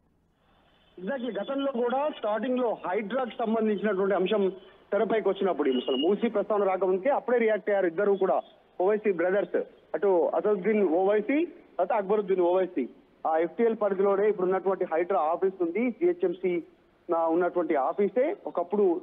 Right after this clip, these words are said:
నీటి కుంటగా, చెరువుగా ఉండింది. ఇప్పుడు నెక్లెస్ రోడ్ ని ప్రొక్లైన్లతో తవ్వేస్తారా అనేటువంటిది గతంలోనే మాట్లాడారు. మళ్ళీ ఒకసారి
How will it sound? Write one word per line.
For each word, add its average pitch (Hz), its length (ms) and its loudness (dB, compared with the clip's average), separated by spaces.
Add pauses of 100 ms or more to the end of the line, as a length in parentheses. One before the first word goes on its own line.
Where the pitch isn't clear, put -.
(120)
నీటి 190 260 -2
కుంటగా, 185 400 0
చెరువుగా 185 420 0
ఉండింది. 170 380 0
ఇప్పుడు - 560 -6
నెక్లెస్ 202 380 0
రోడ్ 196 140 2
ని 190 100 2
ప్రొక్లైన్లతో 185 520 0
తవ్వేస్తారా 175 600 0
అనేటువంటిది 170 460 0
గతంలోనే 240 380 0
మాట్లాడారు. 165 440 0
మళ్ళీ 214 320 0
ఒకసారి 208 520 2